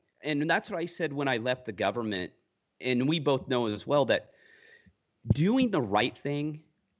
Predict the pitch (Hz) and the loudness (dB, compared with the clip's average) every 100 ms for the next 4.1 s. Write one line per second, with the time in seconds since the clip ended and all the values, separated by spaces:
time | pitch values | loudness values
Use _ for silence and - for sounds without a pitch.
0 | - 101 - 92 80 - - _ _ _ | -10 -8 -10 -10 -10 -10 -18 _ _ _
1 | _ - 147 - 107 110 123 127 92 82 | _ -6 -4 -4 -4 4 4 4 0 -4
2 | 64 - _ _ _ _ _ - 113 - | -4 -8 _ _ _ _ _ -4 -4 0
3 | 143 - 120 120 139 160 135 123 - 120 | 0 0 0 2 2 2 0 0 0 -2
4 | 117 | -2